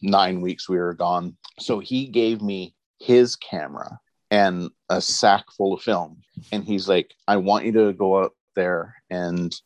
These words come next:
take photos for me 'cause I cannot go back there myself and see how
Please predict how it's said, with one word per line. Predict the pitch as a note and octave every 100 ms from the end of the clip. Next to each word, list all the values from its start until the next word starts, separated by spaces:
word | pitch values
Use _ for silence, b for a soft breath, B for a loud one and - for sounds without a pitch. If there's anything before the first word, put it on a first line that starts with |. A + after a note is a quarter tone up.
| _ _
take | - G#2 -
photos | G#2 F#2+ F#2 -
for | F#2
me | F2+ F2
'cause | - F2+ -
I | F#2
cannot | F#2 G#2 F#2 F2+ _
go | F#2
back | F2+ F2 E2 _ -
there | F#2 E2+ - _ _
myself | F#2 E2 - A2 F#2 _ _ _ _
and | G2 F#2 F2+ F#2
see | - A#2+ A2+ F#2+ _ _ _
how | - G#2+ G2 F#2+